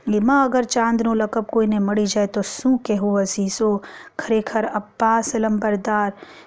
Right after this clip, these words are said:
શું કહેવું? એમની હૈબતના બારામાં એક, અ, રિવાયત મળે છે કે ઓલમા કહે છે કે જ્યાંથી અલમ પકડે છે ને, ઈ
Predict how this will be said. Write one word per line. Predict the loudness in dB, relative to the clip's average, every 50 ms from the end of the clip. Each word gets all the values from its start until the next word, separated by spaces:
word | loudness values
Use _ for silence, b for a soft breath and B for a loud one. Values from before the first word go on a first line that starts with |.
| B -8
શું | -2 0 2 2
કહેવું? | 2 0 0 0 0 2 0 0 0 -2 -4 -10 _ _ B B B B B B B B B B 0
એમની | 4 4 6 8 6 6
હૈબતના | 6 4 2 2 4 2 2 2 2 2 2
બારામાં | 4 4 4 4 6 6 6 6 4 2 2 0 0
એક, | 0 0 0 -2 -2
અ, | 0 0 2 2 2 2 0 -2 -4 -4 -2
રિવાયત | 0 0 2 2 4 4 2 2 2 0
મળે | 0 0 0 0 -2
છે | -2 -2 -2 -2 -2 -2 B B B B B B B B B 0
કે | 2 2 2 2 2
ઓલમા | 4 4 6 6 6 6 6 8 8 6 6 6 4 2 0 -2
કહે | 0 2 4 4 2
છે | 2 2 0 0 0
કે | 0 2 2 4 4 6 4 4 2 0 -6 -14 -20 -20 -20 -20 b b b b b b b -4
જ્યાંથી | 0 2 4 4 4 4 4 2 2
અલમ | 2 2 2 4 4 4 2
પકડે | 2 0 -2 0 0 2 2 2
છે | 2 2 2
ને, | 4 4 4 4 2
ઈ | 0 -2